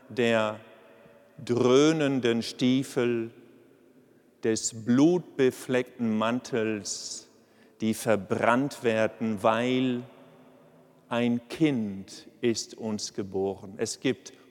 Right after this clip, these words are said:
Hoffnung, es gibt Trost, es gibt eine neue Chance. Und über achthundert Jahre später in Bethlehem,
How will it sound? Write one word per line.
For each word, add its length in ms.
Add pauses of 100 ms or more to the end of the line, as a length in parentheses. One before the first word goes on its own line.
(100)
Hoffnung, 640 (420)
es 280
gibt 300
Trost, 640 (160)
es 260
gibt 300
eine 240
neue 320
Chance. 640 (2000)
Und 220
über 400
achthundert 680
Jahre 680
später 880 (1400)
in 240
Bethlehem, 1000